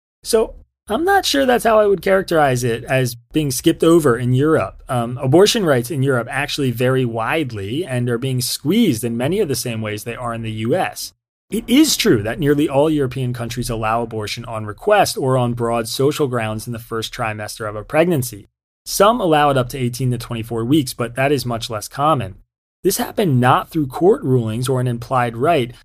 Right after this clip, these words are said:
but through legislation and the democratic process.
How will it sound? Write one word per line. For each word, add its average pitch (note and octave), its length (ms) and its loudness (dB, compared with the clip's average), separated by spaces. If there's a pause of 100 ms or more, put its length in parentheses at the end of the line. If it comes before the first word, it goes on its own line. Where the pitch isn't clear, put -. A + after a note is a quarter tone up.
(160)
but D3 120 -4
through D3+ 180 2
legislation C#3+ 800 2
and B2+ 140 -2
the A#2+ 80 2
democratic G#2+ 520 -4
process. D3 680 -2